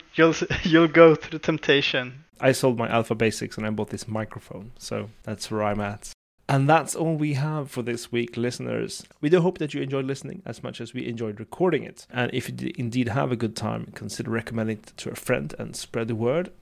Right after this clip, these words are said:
Speaker 2: And if someone wants to reach out to us,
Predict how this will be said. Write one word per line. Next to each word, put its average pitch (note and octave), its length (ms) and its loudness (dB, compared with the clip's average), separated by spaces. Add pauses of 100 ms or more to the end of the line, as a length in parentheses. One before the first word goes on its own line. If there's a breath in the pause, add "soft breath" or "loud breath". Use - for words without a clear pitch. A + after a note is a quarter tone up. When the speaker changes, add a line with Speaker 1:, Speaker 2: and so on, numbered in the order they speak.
Speaker 2:
And B2 340 -6
if D3 160 -2
someone C#3 460 -4
wants C3 240 -4
to - 160 -8
reach B2+ 360 -4
out F3 200 0
to - 180 -2
us, G2+ 220 -4